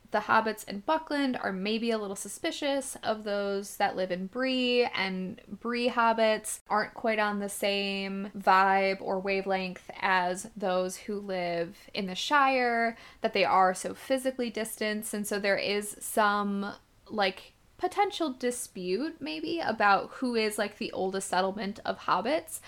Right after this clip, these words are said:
And I found that to be very curious as well, because, um, the hobbits seem to be better meshing with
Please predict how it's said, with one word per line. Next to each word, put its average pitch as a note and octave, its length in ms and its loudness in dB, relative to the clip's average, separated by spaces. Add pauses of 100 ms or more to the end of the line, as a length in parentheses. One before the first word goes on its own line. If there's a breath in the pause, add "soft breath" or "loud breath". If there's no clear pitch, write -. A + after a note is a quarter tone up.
(200 loud breath)
And B3+ 100 4
I - 60 -2
found G4 180 2
that - 180 4
to C4+ 100 -6
be B3+ 120 -2
very A3 280 0
curious G3+ 480 -4
as F#3+ 200 -4
well, G3 320 4
because, F#3 640 -2 (320 loud breath)
um, F#3+ 300 0
the G#3 80 -4
hobbits A#3 300 4
seem G#3 180 -4
to G#3 180 -6
be G3+ 360 0 (180)
better F#3+ 680 2 (220)
meshing G3+ 600 2
with F#3+ 240 0